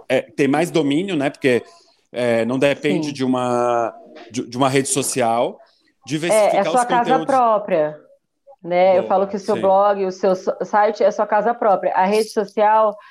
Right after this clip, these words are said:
Speaker 2: é uma casa alugada, onde o lo-, o locador pode pedir aumento de aluguel ou pode pedir pra ele os, a sua ca-, a casa dele quando ele quiser.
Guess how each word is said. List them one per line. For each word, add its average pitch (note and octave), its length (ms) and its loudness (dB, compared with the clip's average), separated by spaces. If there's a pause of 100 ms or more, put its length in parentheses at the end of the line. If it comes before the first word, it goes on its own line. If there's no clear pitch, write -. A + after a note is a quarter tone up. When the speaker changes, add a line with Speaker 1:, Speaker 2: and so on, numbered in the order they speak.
(180)
Speaker 2:
é F#3+ 80 6
uma G3 160 2
casa G3 400 0
alugada, G#3+ 880 2 (380)
onde G#3+ 340 2
o G#3+ 60 2
lo-, A3 240 2
o G#3 240 4
locador A3 680 2
pode A3 300 0
pedir A3 240 -2
aumento A3 480 0
de G#3+ 100 0
aluguel G#3+ 520 2
ou A3+ 120 2
pode A3 300 -2
pedir A3 260 -4
pra A#3 220 2
ele A3+ 520 2 (320)
os, A3 260 4
a G#3+ 140 0
sua G#3+ 240 0
ca-, A3+ 420 2
a G#3 40 0
casa G#3+ 320 0
dele A#3 280 2
quando B3 300 2
ele C4+ 140 2
quiser. A#3 540 2